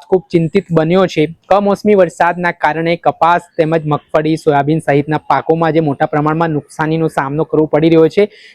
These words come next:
તેના કારણે આ જગતના તાતના પાટે, પડ્યા પર પાટું જેવી સ્થિતિ બની છે. તેની સ્થિતિ દિવસે ને દિવસે કફોડી બની રહી છે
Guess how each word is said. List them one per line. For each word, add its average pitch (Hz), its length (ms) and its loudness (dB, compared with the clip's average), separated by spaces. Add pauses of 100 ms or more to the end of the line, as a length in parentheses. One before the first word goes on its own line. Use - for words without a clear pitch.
તેના 220 200 2
કારણે 202 440 0
આ 190 100 2
જગતના 180 560 -2
તાતના 160 840 -2
પાટે, - 580 -4
પડ્યા 160 380 0
પર 180 140 -2
પાટું 156 420 0
જેવી 147 200 0
સ્થિતિ 139 360 -4
બની 127 280 0
છે. 123 200 -8 (440)
તેની 233 300 4
સ્થિતિ - 540 -2
દિવસે 208 320 2
ને 220 100 2
દિવસે 202 280 2
કફોડી 196 420 0
બની 185 220 2
રહી 185 220 4
છે 170 280 -2